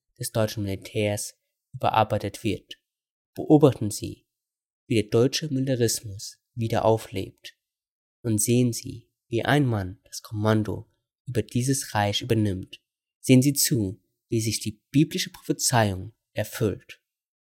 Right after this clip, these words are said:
Um mehr zu erfahren, lesen Sie Herrn Armstrongs Broschüre Wer oder was ist das prophezeite Tier? Diese Broschüre finden Sie kostenlos auf unserer Webseite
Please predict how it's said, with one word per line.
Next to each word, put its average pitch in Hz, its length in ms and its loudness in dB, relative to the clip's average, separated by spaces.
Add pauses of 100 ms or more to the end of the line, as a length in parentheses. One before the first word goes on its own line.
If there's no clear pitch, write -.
(420)
Um 110 120 -2
mehr 117 160 8
zu 156 120 2
erfahren, 147 600 0 (340)
lesen 147 360 4
Sie 156 120 -4
Herrn 127 120 0
Armstrongs 139 640 -2
Broschüre 123 720 0 (460)
Wer 117 300 2
oder 120 240 0
was 117 200 2
ist - 440 0 (140)
das - 100 -16
prophezeite 104 560 -4
Tier? 104 420 -6 (520)
Diese 123 180 2
Broschüre 110 560 0
finden 110 180 -4
Sie - 120 -10
kostenlos 107 680 -2
auf - 120 -8
unserer 104 240 2
Webseite 117 600 0